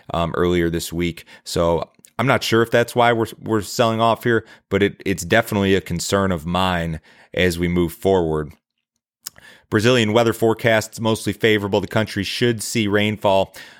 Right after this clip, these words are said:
over almost all of its key soybean growing areas over the next five days. The six to ten day also looking pretty good. Argentina will see some rain during the next few days before a drying pattern emerges there.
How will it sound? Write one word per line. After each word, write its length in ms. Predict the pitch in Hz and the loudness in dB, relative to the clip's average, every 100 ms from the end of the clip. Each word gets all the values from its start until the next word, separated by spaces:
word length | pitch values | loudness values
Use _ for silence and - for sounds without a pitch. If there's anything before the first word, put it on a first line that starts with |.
| - - | -8 0
over 280 | 104 98 | 2 2
almost 360 | 76 101 90 - | 2 0 -2 -2
all 280 | 101 113 110 | 2 2 2
of 60 | |
its 160 | 98 - | 0 -4
key 180 | - 101 | -4 -4
soybean 420 | - 104 98 92 | 0 0 0 0
growing 280 | 95 92 - | -2 -2 0
areas 540 | 101 104 101 95 90 | 2 4 4 2 0
over 200 | 95 92 | -2 -4
the 100 | 90 | -4
next 320 | 92 92 - - | -2 -4 -6 -4
five 400 | 98 92 85 87 | 0 0 0 0
days. 440 | 104 104 101 90 | 2 4 2 -2
The 100 | 87 | -8
six 260 | - 101 - | -6 -6 -8
to 100 | - | -8
ten 260 | - 101 | -4 0
day 160 | 98 95 | 2 2
also 300 | 95 - 92 | 2 0 -2
looking 320 | 95 - 85 | -4 -4 -8
pretty 220 | - 90 | -8 -8
good. 440 | 80 98 95 92 87 - - - - | -2 2 2 2 -2 -16 -20 -20 -4
Argentina 720 | 104 104 87 87 - 110 104 | 2 2 0 -4 0 0 2
will 140 | 98 | 0
see 160 | 95 104 | 0 -2
some 240 | - 92 | -2 0
rain 200 | 95 92 | 0 2
during 180 | 90 92 | 2 0
the 60 | 92 | 2
next 280 | 92 - - | -2 -4 -6
few 140 | 90 | -2
days 260 | 90 87 90 | 0 0 -2
before 280 | 82 87 | -4 -2
a 40 | 82 | -2
drying 460 | 90 90 90 92 85 | 0 2 2 0 -2
pattern 400 | 90 90 85 78 | 0 0 0 -4
emerges 520 | 82 87 80 80 76 | -4 -4 -4 -6 -4
there. 320 | 90 87 | 0 0